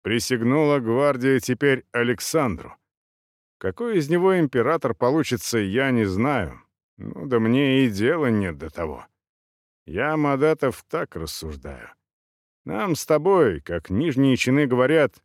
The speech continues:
что не поп, то и батько». Валериан вскинулся. «Спокойно, Мадатов».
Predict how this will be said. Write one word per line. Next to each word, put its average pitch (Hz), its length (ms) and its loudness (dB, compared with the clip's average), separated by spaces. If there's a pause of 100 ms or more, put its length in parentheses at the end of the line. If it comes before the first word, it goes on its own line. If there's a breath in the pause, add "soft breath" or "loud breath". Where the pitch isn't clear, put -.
что - 360 -4
не 175 160 0
поп, 202 380 -4 (200)
то 117 160 0
и 135 140 2
батько». 90 640 -6 (1040)
Валериан 110 520 0
вскинулся. - 720 -8 (420)
«Спокойно, 104 1000 -2
Мадатов». 78 840 -8